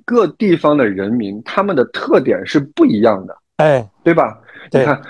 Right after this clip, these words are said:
Speaker 1: 我，我个人觉得啊，就是我们河南也是非常淳朴的，尤其是本地，
Speaker 2: 对。
Speaker 1: 就是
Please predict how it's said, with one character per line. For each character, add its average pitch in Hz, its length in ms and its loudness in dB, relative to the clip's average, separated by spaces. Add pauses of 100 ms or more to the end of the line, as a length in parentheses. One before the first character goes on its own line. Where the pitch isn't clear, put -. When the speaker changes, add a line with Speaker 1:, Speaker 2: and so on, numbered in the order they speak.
Speaker 1:
我， 127 220 4
我 113 160 2
个 190 100 2
人 156 160 4
觉 120 140 0
得 104 100 0
啊， 92 280 -4
就 139 120 -4
是 120 260 0
我 107 160 0
们 123 140 0
河 127 280 -2
南 117 280 0
也 110 100 0
是 147 100 0
非 240 180 0
常 143 180 2
淳 - 300 -8 (100)
朴 - 220 -18
的， - 120 -20 (340)
尤 147 140 4
其 156 200 4
是 156 120 2
本 117 300 0
地， 123 140 2
Speaker 2:
对。 - 20 -2
Speaker 1:
就 156 100 0
是 190 160 0